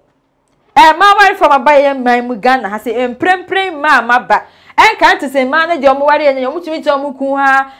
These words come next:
Ɛbɔ mmerewa nyi mbɔ mu kyɛ sɛ wɔmo wu bɔ mu kura. Nanso so Ghana ma na nsɛm aba kyerɛ, kyerɛ sɛ mo ntumi ntena ase.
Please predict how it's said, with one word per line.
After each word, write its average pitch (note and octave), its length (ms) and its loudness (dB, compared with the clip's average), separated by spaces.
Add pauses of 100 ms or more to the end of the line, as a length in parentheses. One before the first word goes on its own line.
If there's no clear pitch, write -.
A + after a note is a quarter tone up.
(120)
Ɛbɔ B3 320 4
mmerewa B3+ 420 2
nyi C#4 280 -4
mbɔ A#3+ 360 2
mu D4 140 -4
kyɛ C4 160 0
sɛ B3+ 140 0
wɔmo E4 320 -2
wu D#4 80 0
bɔ G#3 240 2
mu A3 100 -8
kura. G3 300 0 (280)
Nanso D4+ 280 0
so D4+ 100 -6
Ghana F4+ 420 2
ma D4 140 0
na A3+ 160 -4
nsɛm A3+ 240 -4
aba A3+ 180 -2
kyerɛ, G3+ 340 -6
kyerɛ G3 120 -8
sɛ G3+ 140 -8
mo D4+ 120 -10
ntumi A#3 280 -10
ntena G3+ 180 -8
ase. G#3 160 -10